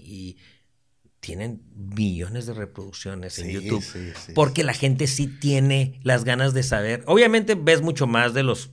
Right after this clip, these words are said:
Speaker 1: líderes y capos más cabrones de, desde Pablo Escobar para todos lados, ¿no? Pero dices tú, cabrón, si, si hay un mercado, güey, hay raza que sí quiere
Speaker 2: Es un
Speaker 1: saber.
Speaker 2: gran mercado,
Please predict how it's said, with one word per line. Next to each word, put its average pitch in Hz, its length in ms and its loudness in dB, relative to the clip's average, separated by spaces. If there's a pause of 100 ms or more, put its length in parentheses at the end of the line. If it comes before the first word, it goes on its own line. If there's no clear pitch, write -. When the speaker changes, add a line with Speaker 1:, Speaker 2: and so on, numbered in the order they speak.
Speaker 1:
líderes 110 560 0
y 85 340 -8
capos 104 400 -2
más 98 220 -4
cabrones 98 500 -4
de, 85 200 -8
desde 87 260 -6
Pablo 98 360 -4
Escobar 92 540 -4
para 90 380 -8
todos 101 280 -4
lados, 78 280 -10
¿no? 110 160 -8 (760)
Pero 123 540 4 (340)
dices 110 300 -4
tú, 127 160 -4
cabrón, 127 420 -2 (120)
si, - 180 -4
si - 240 -2
hay 98 140 -2
un 117 260 -4
mercado, 120 440 -6
güey, 107 180 -4
hay 95 100 -6
raza - 220 -2
que 131 100 -2
sí - 340 -2
quiere 135 240 2
Speaker 2:
Es 135 140 4
un 131 100 0
Speaker 1:
saber. 117 360 4
Speaker 2:
gran 120 200 4
mercado, 95 520 -2